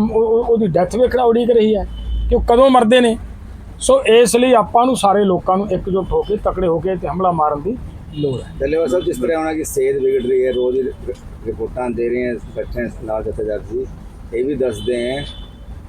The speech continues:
Speaker 2: ਸਿਹਤ ਵਿਗੜ ਰਹੀ ਹੈ, ਤਾਂ ਉਹਨਾਂ ਦੀ ਜ਼ਿੰਦਗੀ ਬਚਾਉਣੀ ਵੀ ਜ਼ਰੂਰੀ ਹੈ। ਤੁਸੀਂ ਕੀ ਅਪੀਲ ਕਰਦੇ ਹੋ?
Speaker 1: ਦੇਖੋ, ਮੇਰੀ ਅਪੀਲ ਇਹ ਹੈ ਕਿ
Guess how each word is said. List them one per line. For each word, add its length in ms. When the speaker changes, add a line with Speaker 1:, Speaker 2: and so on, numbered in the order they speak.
Speaker 2:
ਸਿਹਤ 320
ਵਿਗੜ 280
ਰਹੀ 100
ਹੈ, 60
ਤਾਂ 120
ਉਹਨਾਂ 160
ਦੀ 80
ਜ਼ਿੰਦਗੀ 320
ਬਚਾਉਣੀ 340
ਵੀ 80
ਜ਼ਰੂਰੀ 280
ਹੈ। 100
ਤੁਸੀਂ 220
ਕੀ 160
ਅਪੀਲ 300
ਕਰਦੇ 220
ਹੋ? 80
Speaker 1:
ਦੇਖੋ, 340
ਮੇਰੀ 500
ਅਪੀਲ 360
ਇਹ 140
ਹੈ 120
ਕਿ 320